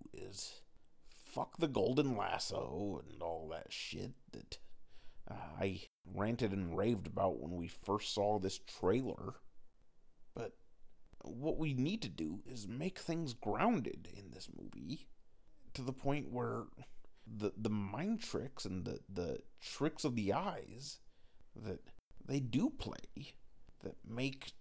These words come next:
Inception just look like child's play. I mean, 'cause if she can alter minds and reality and all sorts of fun shit like that,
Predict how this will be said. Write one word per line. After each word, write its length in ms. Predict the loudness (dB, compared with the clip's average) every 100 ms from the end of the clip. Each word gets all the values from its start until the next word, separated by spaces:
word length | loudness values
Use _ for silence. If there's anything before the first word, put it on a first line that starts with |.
| 4
Inception 920 | 6 6 6 4 2 -2 -2 -2 -4 -2
just 300 | -4 -4 -10 -12 -14 -14 -14 -6
look 160 | -2 0
like 240 | 0 -2 -2
child's 540 | -2 0 0 0 -4
play. 560 | -4 -4 -4 -4 -4 -6 -10 -10 -10 -12 -14 _ _ _ _ -14
I 80 | -6
mean, 240 | -4 -4 -2
'cause 340 | -2 -2 -4 -8 -16 -16 -18 _ _ _ -12
if 120 | -6
she 200 | 0 0
can 260 | 2 2 0 -8 -10 -12 -10 -4
alter 340 | -2 4 6
minds 800 | 6 4 2 4 4 4 2 2
and 180 | 0 0
reality 920 | 0 2 4 6 6 6 4 2 0
and 200 | -2 -6 -12 -12 -12 -14 -16 -6
all 200 | -2 0
sorts 340 | 6 8 8
of 120 | 4 -4
fun 260 | -6 -4 -4
shit 420 | -6 -6 -8 -6 -6 -6
like 220 | -8 -4
that, 360 | -2 -2 -4